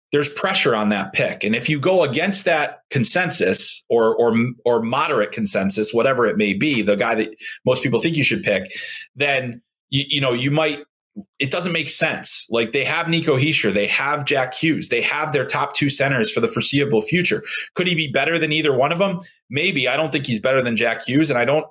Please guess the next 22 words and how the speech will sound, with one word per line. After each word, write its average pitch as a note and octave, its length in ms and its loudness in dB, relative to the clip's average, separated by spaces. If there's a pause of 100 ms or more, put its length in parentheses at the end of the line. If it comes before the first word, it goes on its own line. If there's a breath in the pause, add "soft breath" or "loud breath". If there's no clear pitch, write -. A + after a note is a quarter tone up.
(100)
necessarily D3 460 2
think C#3+ 240 -2
he's C#3 160 0
got C3+ 180 0
a B2+ 60 -6
chance C#3+ 260 -2
to C#3+ 80 -4
be C3+ 100 0
better, C3+ 480 2
a, G#2+ 60 0
a A#2 260 2
whole D#3 300 2
heck C#3+ 220 -6
of B2+ 60 2
a - 20 6
lot B2+ 200 4
better A#2 220 2
than A#2 120 0
Nico A2 260 2
Hischier D3 360 2
has F#2+ 140 -2
been. F#2+ 320 0